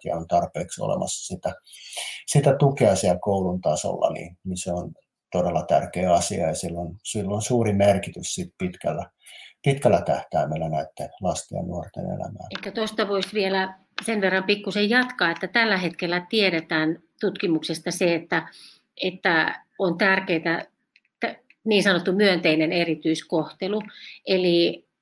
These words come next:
Speaker 2: eli tiedetään, että tämmöiset pienemmät alueet tai naapurustot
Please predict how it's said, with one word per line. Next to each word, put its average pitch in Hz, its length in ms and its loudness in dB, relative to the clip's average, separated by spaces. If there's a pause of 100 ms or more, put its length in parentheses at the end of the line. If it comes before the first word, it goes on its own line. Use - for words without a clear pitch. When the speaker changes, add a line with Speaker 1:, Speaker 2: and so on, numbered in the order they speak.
Speaker 2:
eli 180 560 2 (640)
tiedetään, 185 600 4
että 175 380 0
tämmöiset 175 460 0 (300)
pienemmät 165 460 6
alueet 170 400 2
tai 180 120 0
naapurustot 175 800 0